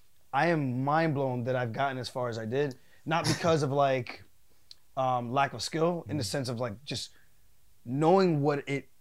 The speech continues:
Speaker 1: what it
Speaker 2: Is.
Speaker 1: costs.
Speaker 2: Yeah.
Speaker 1: 'Cause you, you pay to do this. You pay a price. Whether it's in the gym or out there under the lights, when I watch it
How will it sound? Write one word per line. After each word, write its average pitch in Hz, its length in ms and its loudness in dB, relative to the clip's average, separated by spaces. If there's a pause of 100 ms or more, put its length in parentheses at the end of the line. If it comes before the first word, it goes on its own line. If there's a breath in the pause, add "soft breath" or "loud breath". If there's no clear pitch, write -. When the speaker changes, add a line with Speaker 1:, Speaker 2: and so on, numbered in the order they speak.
(280)
Speaker 1:
what 131 260 0
it 160 40 4
Speaker 2:
Is. - 100 -6
Speaker 1:
costs. 147 520 0
Speaker 2:
Yeah. 82 140 -10 (240)
Speaker 1:
'Cause 131 160 -6
you, 185 240 2 (260)
you 165 180 -4 (100)
pay 139 500 -4 (160)
to - 80 -12
do 120 160 -6
this. 101 220 -10
You 139 100 -4
pay 170 200 -4
a 143 60 -2
price. 117 500 -8 (600 soft breath)
Whether 143 220 -2
it's 113 120 -6
in 160 180 -2
the 175 60 2
gym 151 480 -2
or 113 160 -8
out 135 200 0
there 139 120 -2
under 135 140 -2
the 123 80 0
lights, 117 460 0 (640 soft breath)
when 123 120 -6
I 147 60 0
watch 135 340 2
it 147 240 -2